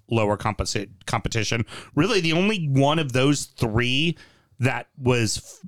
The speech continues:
was obviously decided, I think, right away was West Ham and, uh, and Derby County, because, you know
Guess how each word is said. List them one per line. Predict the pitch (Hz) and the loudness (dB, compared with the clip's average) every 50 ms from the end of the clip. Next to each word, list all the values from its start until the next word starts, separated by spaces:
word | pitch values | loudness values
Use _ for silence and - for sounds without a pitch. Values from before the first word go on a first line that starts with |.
| - 208 180 | -16 -6 -2
was | 135 127 127 117 101 - - - | 0 0 0 0 -4 -8 -4 -2
obviously | 120 127 131 135 135 131 - - 147 139 127 | 0 0 2 2 0 0 0 0 0 0 0
decided, | 110 113 - - - 127 120 127 127 131 127 | 0 -2 -4 -2 -2 -2 -2 0 0 0 0
I | 113 113 | 0 -2
think, | - - 127 120 120 113 - - - _ - | -2 -2 -2 -2 -2 -2 -6 -10 -16 _ -4
right | 107 113 113 123 120 | -2 -2 0 2 0
away | 110 110 110 107 113 127 147 147 - - - _ _ _ - | 2 2 2 2 2 0 -2 -4 -6 -10 -20 _ _ _ 0
was | 120 127 127 117 107 | 0 0 0 0 0
West | 113 123 123 - - - | 0 -2 -2 -2 -2 -2
Ham | - 127 113 110 107 110 | 0 0 2 2 2 2
and, | 107 104 104 101 113 | 2 2 2 2 2
uh, | 104 101 101 101 95 - - _ _ - - | 2 2 2 2 2 0 -4 _ _ -8 -4
and | 120 117 107 104 101 98 - _ _ _ _ _ - | -2 0 0 -2 -4 -6 -12 _ _ _ _ _ -4
Derby | - 120 113 107 110 101 | -2 -2 -2 -2 -4 -4
County, | - - 110 110 123 139 156 160 - _ _ _ _ _ _ - | -4 -2 -2 0 0 0 0 -2 -4 _ _ _ _ _ _ -4
because, | 123 117 - 143 135 127 120 110 98 - - _ _ _ _ _ _ _ _ _ _ _ _ _ _ _ - | -2 0 0 2 2 2 2 0 -2 -4 -8 _ _ _ _ _ _ _ _ _ _ _ _ _ _ _ -4
you | - 131 | -2 -2
know | 123 117 110 104 98 101 | 0 0 -2 -2 -4 -6